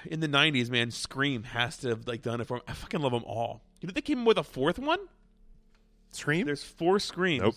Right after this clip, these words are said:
Speaker 2: didn't know that. Is
Speaker 1: And
Speaker 2: that the
Speaker 1: the
Speaker 2: ones with Jennifer Love Hewitt?
Speaker 1: Nope, that's I Know What You Did Last Summer.
Speaker 2: Oh, okay.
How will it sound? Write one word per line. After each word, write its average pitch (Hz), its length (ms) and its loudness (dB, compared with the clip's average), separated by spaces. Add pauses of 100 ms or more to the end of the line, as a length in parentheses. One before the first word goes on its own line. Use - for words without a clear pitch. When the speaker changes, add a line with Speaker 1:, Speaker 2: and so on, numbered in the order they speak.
Speaker 2:
didn't 104 160 -2
know 107 140 4
that. 98 100 0 (300)
Is 113 100 0
Speaker 1:
And 160 100 8
Speaker 2:
that 160 40 10
the 196 40 10
Speaker 1:
the 190 60 10
Speaker 2:
ones 202 200 8
with 190 220 6
Jennifer 196 300 6
Love 185 140 2
Hewitt? 208 220 2 (280)
Speaker 1:
Nope, 131 460 2
that's 131 260 2
I 147 40 6
Know 139 120 6
What 131 100 6
You 131 60 -2
Did 127 160 2
Last 120 240 -2
Summer. 127 420 -2
Speaker 2:
Oh, 110 200 6
okay. 92 360 -6